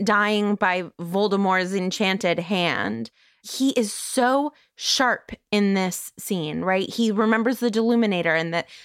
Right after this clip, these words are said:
right now there's light in the Deluminator.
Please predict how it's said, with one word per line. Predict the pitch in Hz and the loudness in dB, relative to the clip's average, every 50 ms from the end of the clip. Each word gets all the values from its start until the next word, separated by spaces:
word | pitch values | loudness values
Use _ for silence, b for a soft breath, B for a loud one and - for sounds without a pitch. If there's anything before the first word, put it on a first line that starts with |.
| B B B - | B B B -2
right | 214 226 247 - 220 | 0 0 0 0 2
now | 220 220 220 226 233 | 2 2 2 2 2
there's | 208 214 196 196 - | 2 0 0 0 -2
light | 185 185 208 226 - - - - - | 0 0 0 0 0 -4 -14 -10 -2
in | - 233 233 240 240 220 | 0 2 4 4 4 2
the | 226 196 | 2 0
Deluminator. | - 214 202 214 240 220 208 190 180 180 175 170 170 160 160 - - - | 0 0 2 2 2 2 0 0 -2 0 0 0 0 0 0 -2 -2 -4